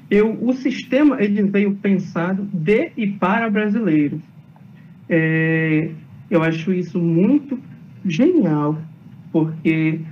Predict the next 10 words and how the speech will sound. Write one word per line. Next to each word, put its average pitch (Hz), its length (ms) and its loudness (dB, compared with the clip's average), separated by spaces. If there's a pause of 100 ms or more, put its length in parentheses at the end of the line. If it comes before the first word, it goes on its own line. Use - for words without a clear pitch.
(100)
as 170 100 0
pessoas 208 560 0
jogam, 254 600 0 (440)
é, 170 340 2
D 156 340 2
e 151 40 -2
D, 190 520 0
as 160 80 -8
pessoas 202 440 -2
jogam, 175 580 0